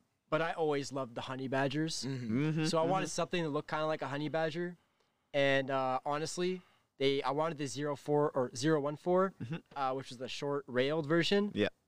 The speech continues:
Speaker 1: Um, but I got the long railed version simply because the short rail one was out of stock.
Speaker 2: Mm-hmm.
Speaker 3: Okay.
Speaker 1: Um,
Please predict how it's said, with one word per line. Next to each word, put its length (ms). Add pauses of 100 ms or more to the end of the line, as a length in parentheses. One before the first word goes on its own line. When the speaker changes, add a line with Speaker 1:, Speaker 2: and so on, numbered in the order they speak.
(120)
Speaker 1:
Um, 540 (100)
but 120
I 80
got 140
the 60
long 280
railed 220
version 300
simply 280
because 380 (260)
the 80
short 240
rail 180
one 200
was 260
out 120
of 60
stock. 480
Speaker 2:
Mm-hmm. 140
Speaker 3:
Okay. 220 (440)
Speaker 1:
Um, 400